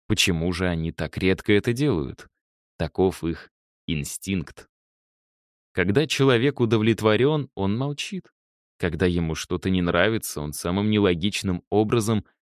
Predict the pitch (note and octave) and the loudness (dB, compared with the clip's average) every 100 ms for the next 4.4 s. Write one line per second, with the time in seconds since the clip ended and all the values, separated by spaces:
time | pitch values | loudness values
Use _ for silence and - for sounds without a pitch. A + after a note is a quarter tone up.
0 | _ F#2 F#2+ - E2 D#2+ F2+ G2+ F#2 - | _ -2 -2 0 -2 -2 0 0 0 -2
1 | G#2 G2+ C3 G#2 - _ _ _ _ _ | 0 0 -2 -4 -8 _ _ _ _ _
2 | _ - D3 - - C3 A#2 C#3+ D3+ C#3+ | _ -2 -2 -2 0 0 2 0 0 -2
3 | C#3 C3+ - D#3+ C#3+ C3 B2+ G#2 A2 G2+ | 0 0 0 -4 -2 -2 -2 -2 0 0
4 | A2+ A#2 G2 | -2 -2 -4